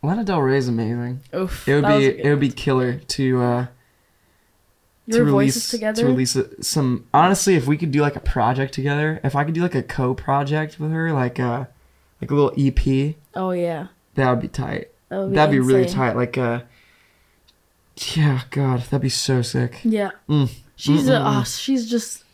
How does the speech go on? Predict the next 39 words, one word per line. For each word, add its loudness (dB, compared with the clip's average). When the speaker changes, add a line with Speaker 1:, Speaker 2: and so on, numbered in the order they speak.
Speaker 2:
a -2
mother, -2
a -8
goddess. -6
Speaker 1:
She's -6
just -2
cool 0
Speaker 2:
I 0
Speaker 1:
as -2
Speaker 2:
love 2
Speaker 1:
hell. 2
Speaker 2:
that 0
woman. -6
Wasn't 0
she -6
at -6
Glastonbury -6
as -8
well? -6
Speaker 1:
She -4
was. 4
She -6
was. 2
I 4
didn't 4
get -2
to -6
see 0
her, 6
though. 4
Speaker 2:
God 2
damn. -4
Speaker 1:
I 0
was 0
very 4
sleepy. -2
Speaker 2:
<laughs> -2
Speaker 1:
Sorry, 0
Lana. -4